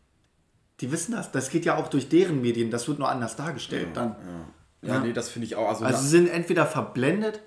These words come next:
Speaker 1: oder halt
Speaker 2: Genau,
Speaker 1: Faschisten.
Speaker 2: genau das wollte ich nämlich sagen. So entweder A F D wie für mich so,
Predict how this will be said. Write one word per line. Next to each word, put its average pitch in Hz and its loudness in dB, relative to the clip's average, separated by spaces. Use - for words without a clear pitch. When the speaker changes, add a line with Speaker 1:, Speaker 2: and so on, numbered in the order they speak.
Speaker 1:
oder 151 4
halt 131 0
Speaker 2:
Genau, 151 2
Speaker 1:
Faschisten. 123 2
Speaker 2:
genau 143 2
das 156 2
wollte 139 0
ich - -10
nämlich 131 -2
sagen. 131 0
So 104 -4
entweder 120 -2
A 95 0
F - -10
D 120 -6
wie 113 -2
für 113 -12
mich 113 -4
so, 117 -2